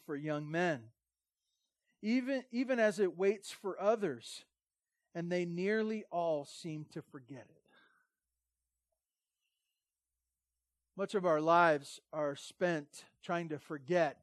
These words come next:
death. Forget it. Don't think about it.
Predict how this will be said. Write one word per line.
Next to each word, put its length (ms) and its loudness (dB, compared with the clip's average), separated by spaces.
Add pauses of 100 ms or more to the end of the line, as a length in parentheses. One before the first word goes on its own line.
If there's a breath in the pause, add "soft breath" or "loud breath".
(120)
death. 300 -2 (1500 soft breath)
Forget 300 2
it. 140 -6 (640 loud breath)
Don't 220 0
think 180 0
about 300 2
it. 100 -14